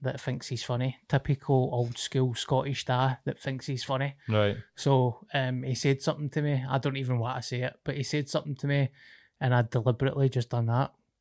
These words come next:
Speaker 1: And he was like, "It was just a joke." And I was like, "His joke's not supposed to be funny."
Speaker 2: Ooh.
Speaker 1: And then I just done that, "One day, man,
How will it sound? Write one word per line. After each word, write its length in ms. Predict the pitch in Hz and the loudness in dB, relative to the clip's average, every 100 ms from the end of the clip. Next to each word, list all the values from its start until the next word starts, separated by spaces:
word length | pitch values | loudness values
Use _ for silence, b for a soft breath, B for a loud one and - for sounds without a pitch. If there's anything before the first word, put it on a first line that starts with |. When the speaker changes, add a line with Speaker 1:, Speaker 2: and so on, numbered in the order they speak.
| _ _ _ _ _ _ _ _ _ _ _ | _ _ _ _ _ _ _ _ _ _ _
Speaker 1:
And 100 | 135 | 2
he 60 | 120 | 2
was 120 | 110 | 2
like, 160 | 123 131 | -4 -2
"It 60 | |
was 140 | 131 120 | -4 -2
just 220 | 139 - | -2 0
a 60 | |
joke." 440 | 120 127 143 - - | 0 2 0 -2 -2
And 100 | 120 | 2
I 40 | 117 | 2
was 120 | 107 | 0
like, 340 | 120 - - _ _ _ - | -4 -6 -18 _ _ _ -4
"His 160 | 120 | -4
joke's 340 | - 135 127 - | 0 0 0 -2
not 120 | 127 | -2
supposed 360 | - 123 127 - | -2 -2 -4 -2
to 60 | 127 | -4
be 100 | 123 | 0
funny." 320 | 139 139 147 B B B B B B - | 2 2 0 B B B B B B 4
Speaker 2:
Ooh. 560 | 170 170 156 143 135 123 | 8 10 10 8 8 8
Speaker 1:
And 140 | 123 | 8
then 160 | 127 127 | 8 8
I 100 | 123 | 6
just 220 | 117 113 | 4 2
done 100 | 127 | 4
that, 240 | 120 120 - | 4 4 0
"One 300 | 123 123 117 | 2 4 4
day, 160 | 113 | 2
man, 320 | 113 117 117 | 0 0 0